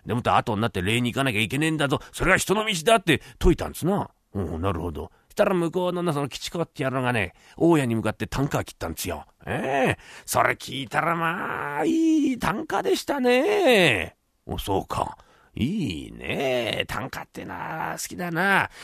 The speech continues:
えー、この頃いいタンカー聞いたことないからね。えー、この間もな、表で喧嘩があったんだよ。えー、喧嘩だなと思ったあっちはね、楽しみにやっと頭突っ込んだら、もうそのタンカーってのはひどかったな。ああ、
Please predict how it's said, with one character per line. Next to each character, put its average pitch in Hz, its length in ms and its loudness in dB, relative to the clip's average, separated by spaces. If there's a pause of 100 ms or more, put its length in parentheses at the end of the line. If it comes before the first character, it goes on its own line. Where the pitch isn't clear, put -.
(120)
え 107 200 -2
ー、 92 40 -2
こ 98 100 -8
の 117 120 -2
頃 113 160 2
い 127 120 2
い 95 40 -2
タ 85 120 -6
ン 85 60 -8
カ 92 100 0
ー 90 100 -2 (180)
聞 - 140 -6
い - 20 -10
た 139 100 0
こ 101 120 -2
と 80 100 -6
な 76 100 -8
い 73 60 -8
か 78 100 -10
ら 78 140 -6
ね。 90 260 -2
え 139 220 -2
ー、 170 60 -6
こ 123 100 -6
の 127 80 0
間 135 240 0
も 107 80 0
な、 92 300 0
表 123 240 0
で 107 100 0
喧 147 160 -2
嘩 131 120 0
が 110 120 2
あ 104 40 2
っ - 80 -8
た - 120 -6
ん - 80 -10
だ - 160 -6
よ。 156 360 4 (220)
え 214 360 -4
ー、 147 40 -6
喧 165 160 -4
嘩 175 120 -8
だ 185 100 -6
な 185 160 -4
と 160 80 -6
思 147 60 -8
っ - 20 -20
た 147 220 2
あ - 20 0
っ 139 40 -2
ち - 120 -8
は 170 80 -8
ね、 185 180 2 (340)
楽 160 180 2
し 160 80 -2
み 170 120 -2
に 135 80 -2
や - 140 -8
っ - 20 -14
と - 160 -4
頭 185 260 -2
突 - 140 -6
っ - 40 -20
込 - 100 -4
ん 180 60 -2
だ 180 80 -4
ら、 156 100 -2
も 220 240 -2
う 185 40 -4
そ - 120 -4
の 208 100 -6
タ - 160 -8
ン 240 80 -10
カ - 140 -10
ー - 20 -8
っ - 40 -18
て - 180 -14
の - 80 -10
は - 40 -8
ひ - 140 -12
ど - 100 -4
か - 100 -4
っ - 120 -6
た - 140 0
な。 269 80 6
あ - 80 2 (140)
あ、 226 420 4